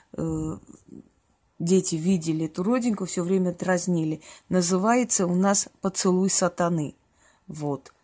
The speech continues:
Эта родинка у меня есть. Э, есть такая родинка у людей, которые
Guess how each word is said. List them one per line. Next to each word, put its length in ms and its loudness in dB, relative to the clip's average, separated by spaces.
Эта 380 -2
родинка 440 0
у 80 -2
меня 280 0
есть. 560 -6
Э, 260 -6
есть 500 -2
такая 380 2
родинка 600 0
у 760 -6
людей, 440 -2
которые 560 -6